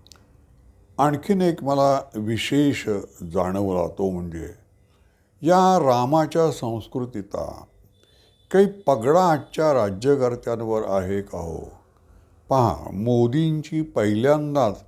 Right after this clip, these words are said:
एक, याला पॉडकास्ट म्हणतात, अशी सविस्तर मुलाखत प्रसिद्ध झाली. त्या मुलाखतीत मोदी असं म्हणालेत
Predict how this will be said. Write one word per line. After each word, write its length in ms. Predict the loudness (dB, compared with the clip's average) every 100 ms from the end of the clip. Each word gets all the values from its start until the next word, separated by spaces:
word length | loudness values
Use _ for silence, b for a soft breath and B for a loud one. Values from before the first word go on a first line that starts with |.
| -6
एक, 300 | -4 -6 -10 _ _ _ _ -2
याला 180 | 0
पॉडकास्ट 800 | 0 0 0 0 -2 -4 -4 -6 -10
म्हणतात, 380 | -10 -6 -4 -4
अशी 320 | -8 -12 -12 -12 -16 _ -20 -8
सविस्तर 520 | -2 0 -2 -4 -4 -4
मुलाखत 680 | -4 0 2 2 -2 -8
प्रसिद्ध 520 | -10 -18 -14 -14 -12 -12
झाली. 340 | -12 -16 -20 -20 _ _ _ b b b b b b b b _ -2
त्या 300 | 2 4 2
मुलाखतीत 880 | 0 4 4 2 -2 -6 -6 -8
मोदी 600 | -10 -6 -4 -2 -2 -2
असं 300 | -4 -2 -4
म्हणालेत 540 | -4 -4 -2 -4 -6